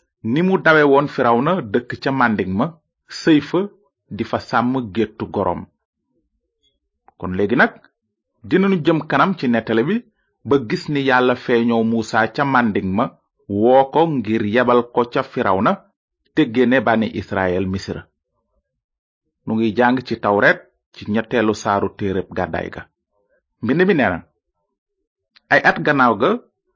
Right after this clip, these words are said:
Musa di sàmm jur gu gàtt gu gorom Yetro. Musa nag yóbbu jur ga ca gannaaw màndik ma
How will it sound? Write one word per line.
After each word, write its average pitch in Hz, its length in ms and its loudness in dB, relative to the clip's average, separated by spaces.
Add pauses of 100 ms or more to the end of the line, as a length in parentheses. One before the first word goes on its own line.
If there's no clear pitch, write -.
(140)
Musa 127 360 0
di 123 160 0
sàmm 127 360 0 (260)
jur 113 220 -2
gu 92 200 -8
gàtt - 520 -4
gu 104 220 -8
gorom 117 360 0
Yetro. 113 520 -2 (1000)
Musa 156 300 0
nag 214 180 0 (100)
yóbbu 139 340 2 (100)
jur 147 200 2
ga 143 120 0
ca 170 200 -4
gannaaw 147 340 2
màndik 110 380 0
ma 135 300 -2